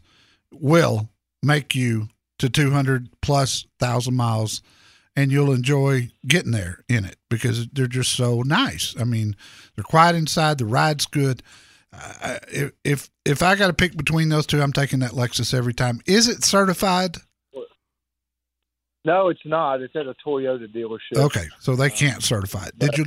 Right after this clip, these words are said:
Speaker 1: did you look at a history
Speaker 2: Yeah.
Speaker 1: report?
Speaker 2: Yeah, it's clean. The Carfax is clean on it.
Speaker 1: Yeah, okay.
Speaker 2: Um, regular service. Uh, but I did read on your two thousand seventeen review of it w-, back when that you felt like the driver's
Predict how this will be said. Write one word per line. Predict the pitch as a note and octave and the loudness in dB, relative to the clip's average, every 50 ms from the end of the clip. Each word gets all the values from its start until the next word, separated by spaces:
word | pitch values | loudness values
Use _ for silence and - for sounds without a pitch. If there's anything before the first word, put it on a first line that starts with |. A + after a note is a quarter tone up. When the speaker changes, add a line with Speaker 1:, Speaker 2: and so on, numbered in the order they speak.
| C#3 - - | -4 -4 -2
Speaker 1:
did | C#3 D3 C#3 C3+ | -2 -2 0 0
you | C#3+ | 2
look | D#3 E3+ - F#3+ | 2 2 2 2
at | E3 | 2
a | D#3+ | 2
history | D3 F3 F3 - - - D3+ C3 | 2 2 2 0 0 0 0 0
Speaker 2:
Yeah. | B2 A2+ | 0 0
Speaker 1:
report? | A#2 G2+ - A2+ G2+ E2+ - - - - - _ _ _ _ _ _ _ _ _ _ _ _ _ _ _ _ _ _ _ _ _ _ _ _ _ _ - | -2 -2 -2 -4 -4 -6 -8 -14 -20 -20 -20 _ _ _ _ _ _ _ _ _ _ _ _ _ _ _ _ _ _ _ _ _ _ _ _ _ _ 0
Speaker 2:
Yeah, | D3 D3+ D#3 D3+ D3+ D3 | 2 2 2 4 2 2
it's | C3+ D3 D3+ - - - | 2 0 -2 -4 -8 -14
clean. | - D3+ C#3+ C3+ C3 B2+ B2+ B2+ | -8 -6 -6 -4 -4 -6 -6 -6
The | B2 A2+ | -6 -4
Carfax | - D#3+ F3 E3+ - - B2+ A#2 - _ | -2 0 0 0 0 -2 -4 -6 -6 _
is | B2 A2 - _ | -14 -20 -18 _
clean | - B2 A#2 A2+ G#2 | -14 -12 -12 -10 -10
on | G#2 G#2+ G#2 G#2 | -10 -10 -12 -12
it. | G#2+ - _ _ - | -14 -18 _ _ 0
Speaker 1:
Yeah, | D3 E3+ C#3 F#2 - _ _ - | 2 2 2 2 -2 _ _ -6
okay. | E3 G3+ - G#2+ G#2 - _ _ | -4 -2 -2 -4 -4 -6 _ _
Speaker 2:
Um, | G#2+ G#2+ G#2+ G#2+ G#2+ G#2+ G#2 - - - - - A#2+ A#2+ A#2+ | -12 -10 -10 -8 -10 -12 -12 -12 -10 -10 -10 -12 -12 -6 -2
regular | B2+ C#3 D#3+ D3+ D#3 D3+ D3+ | 0 2 2 2 2 0 0
service. | - - F3 D#3+ D3+ D3+ C3+ C#3 C3+ B2+ - - - - - - C3 | 0 0 0 2 2 2 0 0 -2 -2 -4 -10 -20 -20 -16 -10 -6
Uh, | C3 B2 A#2+ A2+ - - - - - _ - | -4 -4 -4 -6 -8 -14 -20 -20 -20 _ -2
but | D#3 E3+ - E3 | -2 0 0 0
I | E3+ E3+ | 0 0
did | E3+ A3+ B3 A3+ G3 | 0 -2 -2 -2 -2
read | G3 F#3+ F#3 F3 | -2 -2 -2 -2
on | E3+ E3 D#3+ | -4 -4 -6
your | D3+ D3 C#3+ - | -8 -12 -12 -10
two | - E3+ D#3+ | -10 -10 -6
thousand | - D#3+ D3+ C3+ C3+ C3 - | -4 -4 -4 -4 -6 -10 -10
seventeen | - E3+ F3 D3+ - - D3+ C#3 C3 | -8 -8 -8 -8 -10 -10 -10 -8 -8
review | B2 B2 A2+ B2 D#3 D#3 D3 C3 | -8 -8 -4 -2 -2 0 2 2
of | A#2+ A#2 A#2 | 2 2 0
it | A#2+ A#2 | -2 -6
w-, | A#2+ B2 - _ - | -8 -10 -12 _ -2
back | C3 C3 B2+ - - | 0 0 0 -2 -4
when | C3+ C3+ B2+ B2 A#2+ A#2+ A#2+ A#2 - A#2 | -8 -6 -6 -6 -6 -8 -10 -10 -8 -4
that | A#2+ A#2 A2+ - - _ _ _ _ - | -2 -2 -2 -2 -6 _ _ _ _ -16
you | B2+ B2 A#2+ - - | -12 -12 -12 -6 -2
felt | D3+ C3+ - A2 | -2 0 0 0
like | B2+ A#2+ A#2 _ - | -2 -2 -4 _ -8
the | A#2 A2+ G#2+ | -8 -8 -8
driver's | G#2+ A2 B2+ C3+ C3+ C3+ B2 A#2 A2+ | -4 -2 0 0 0 0 -2 -2 -4